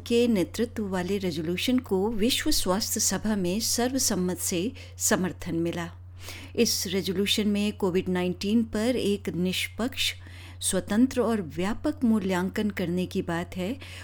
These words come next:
और इसके साथ ही ये resolution विश्व स्वास्थ्य संगठन द्वारा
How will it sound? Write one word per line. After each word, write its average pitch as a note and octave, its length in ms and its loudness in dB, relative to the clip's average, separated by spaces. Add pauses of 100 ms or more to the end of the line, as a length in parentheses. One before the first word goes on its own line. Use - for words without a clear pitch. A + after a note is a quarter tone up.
(140)
और C#4+ 140 4
इसके D4 280 2
साथ C4 400 0
ही C#4+ 80 4
ये B3 340 6
resolution G3+ 800 0 (440)
विश्व C#4+ 320 2
स्वास्थ्य A3 520 0
संगठन G#3+ 560 2
द्वारा F3+ 440 0